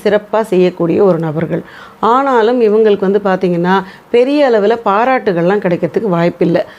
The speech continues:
சொந்த தொழில் செய்யக்கூடிய நபர்கள் அப்படின்னும் பொழுது அவங்க தப்பிச்சிருவாங்க. வேலை செய்யக்கூடிய நபர்கள் அப்படின்னு பாத்தீங்கன்னா, அவங்களோட உயர் அதிகாரிகள் கிட்ட இவங்களால நல்ல பேர் வாங்கவே முடியாது. அது எதனால அப்படின்னு பார்க்கும்பொழுது, சூரியன் சம்மந்தப்பட்ட பிரச்சனை இவங்களுக்கு இருக்கும்.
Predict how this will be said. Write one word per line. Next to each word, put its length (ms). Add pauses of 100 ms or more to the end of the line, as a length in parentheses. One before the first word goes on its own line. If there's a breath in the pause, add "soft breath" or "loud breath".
(140 loud breath)
சொந்த 300
தொழில் 360
செய்யக்கூடிய 380
நபர்கள் 480
அப்படின்னும் 300
பொழுது 180
அவங்க 280
தப்பிச்சிருவாங்க. 480 (400 loud breath)
வேலை 400
செய்யக்கூடிய 580
நபர்கள் 460
அப்படின்னு 300
பாத்தீங்கன்னா, 420 (400 loud breath)
அவங்களோட 400 (160)
உயர் 220
அதிகாரிகள் 640
கிட்ட 140
இவங்களால 460
நல்ல 280
பேர் 240
வாங்கவே 560
முடியாது. 460 (360 loud breath)
அது 160
எதனால 500 (140)
அப்படின்னு 260
பார்க்கும்பொழுது, 540 (300 loud breath)
சூரியன் 420
சம்மந்தப்பட்ட 500
பிரச்சனை 520
இவங்களுக்கு 260
இருக்கும். 380